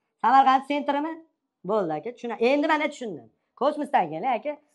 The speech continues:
Samarqand sentri. Nom nima? Yuksalish. Qancha? Uni qanaqa bo'ladi to'lovlar? E, boshlang'ich to'lov kerak emas. Boshlang'ich to'lov nol. Hech kim boshlang'ich to'lov bermaydi.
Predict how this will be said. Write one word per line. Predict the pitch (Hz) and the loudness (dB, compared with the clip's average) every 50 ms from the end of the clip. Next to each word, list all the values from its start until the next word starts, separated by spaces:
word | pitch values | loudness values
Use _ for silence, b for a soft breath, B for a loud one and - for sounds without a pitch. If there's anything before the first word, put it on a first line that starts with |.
| _ _ - | _ _ 2
Samarqand | 233 285 302 294 277 269 254 - - | 6 6 8 8 8 6 4 2 -2
sentri. | - 302 302 285 294 220 160 127 147 185 240 _ - | -4 -4 -4 -2 -4 -4 -4 -4 -8 -10 -14 _ -4
Nom | 175 202 233 254 262 | 0 2 2 4 2
nima? | 269 269 285 311 320 311 - _ _ - | 2 2 2 0 0 -2 -6 _ _ -6
Yuksalish. | 185 240 262 - - 302 285 247 185 135 117 - _ _ _ _ _ _ _ _ _ _ _ _ _ _ _ _ _ _ _ _ _ _ _ _ _ - | -4 -4 -2 6 8 10 10 10 8 2 -6 -12 _ _ _ _ _ _ _ _ _ _ _ _ _ _ _ _ _ _ _ _ _ _ _ _ _ -4
Qancha? | 190 202 208 202 - 269 220 | -2 -2 0 0 0 0 0
Uni | 202 202 | 0 0
qanaqa | 196 208 233 233 262 | 0 0 0 0 0
bo'ladi | 262 262 240 208 - | 2 2 0 0 0
to'lovlar? | 220 214 220 214 196 185 156 131 120 _ | -2 0 0 0 0 0 -2 -4 -6 _
E, | - 131 156 - | -8 -6 -6 -4
boshlang'ich | - 143 160 165 - 196 208 214 202 208 | -2 -2 -2 0 0 0 2 0 0 0
to'lov | 226 220 233 233 226 | 0 2 2 2 2
kerak | 226 220 220 233 240 | 2 2 4 4 4
emas. | 233 233 208 151 - - | 6 4 4 4 2 0
Boshlang'ich | - 196 220 233 254 262 262 - | 0 0 2 4 4 4 4 4
to'lov | 254 254 262 262 233 | 2 0 2 2 2
nol. | 226 240 262 262 226 160 123 _ _ _ _ _ _ _ _ _ _ _ - | 4 4 6 6 4 4 0 _ _ _ _ _ _ _ _ _ _ _ -2
Hech | 175 254 285 277 | 0 0 0 0
kim | - 285 269 | 0 -2 0
boshlang'ich | 269 262 233 254 247 233 226 226 | 0 0 0 -2 -4 -4 -4 -4
to'lov | 226 220 220 214 | -4 -4 -4 -4
bermaydi. | 208 202 190 170 156 131 120 | -4 -4 -6 -6 -10 -14 -18